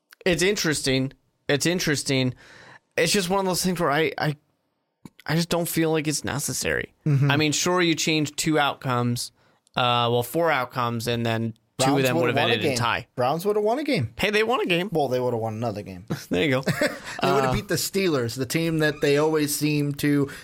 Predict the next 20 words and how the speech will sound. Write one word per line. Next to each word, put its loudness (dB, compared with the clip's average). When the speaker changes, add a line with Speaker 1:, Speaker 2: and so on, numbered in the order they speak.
Speaker 2:
find 0
a 2
way 2
to 2
beat -6
once, -2
Speaker 1:
And 2
then 2
Speaker 2:
it 2
seems 2
like. -2
Speaker 1:
the -2
forty-niners 2
would 0
have 0
ended 2
up 2
with -2
Myles 0
Garrett. 0